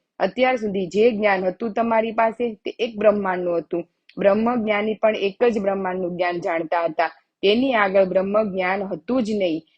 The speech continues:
એક બ્રહ્માંડમાં જે થયું આદિ, મધ્ય, અંત, તે બ્રહ્મ જ્ઞાની પાસે હતું. પણ બેહદના બ્રહ્મ જ્ઞાની જ્યારે બનશો,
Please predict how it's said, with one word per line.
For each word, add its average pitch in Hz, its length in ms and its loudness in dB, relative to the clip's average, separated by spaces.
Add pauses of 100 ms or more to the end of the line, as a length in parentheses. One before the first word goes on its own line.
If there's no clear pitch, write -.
(140)
એક 214 200 4
બ્રહ્માંડમાં 202 580 0
જે 185 140 2
થયું 202 460 2
આદિ, 190 280 0
મધ્ય, 190 340 0
અંત, 196 340 -2
તે 196 120 2
બ્રહ્મ 196 460 0
જ્ઞાની 190 300 0
પાસે 180 380 -4
હતું. 165 380 -6 (300)
પણ 196 140 2
બેહદના 226 600 0
બ્રહ્મ 190 380 -2
જ્ઞાની 185 380 -2
જ્યારે 185 280 0
બનશો, 185 520 -2